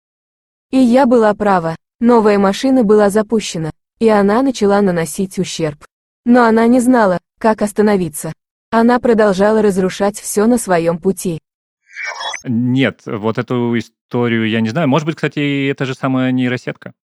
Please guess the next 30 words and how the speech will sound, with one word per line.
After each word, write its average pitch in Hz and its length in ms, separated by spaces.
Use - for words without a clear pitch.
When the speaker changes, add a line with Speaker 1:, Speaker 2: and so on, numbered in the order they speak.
Speaker 2:
Ну, 156 120
короче, 135 320
в - 60
тему, 127 680
э, 107 300
своего 123 380
языка 117 640
у 104 720
нейросетей, 110 680
э, 120 100
та 131 140
же 120 100
самая 113 320
Дали. 139 320
Ну, 131 120
щас 139 200
вышла 131 240
вторая 196 280
версия, 120 320
а 107 80
это 127 160
ещё 123 160
старая 107 340
версия. 92 360
А, 120 380
возможно, 113 760
ты 117 80
обращал 117 400
внимание, 127 420
что - 280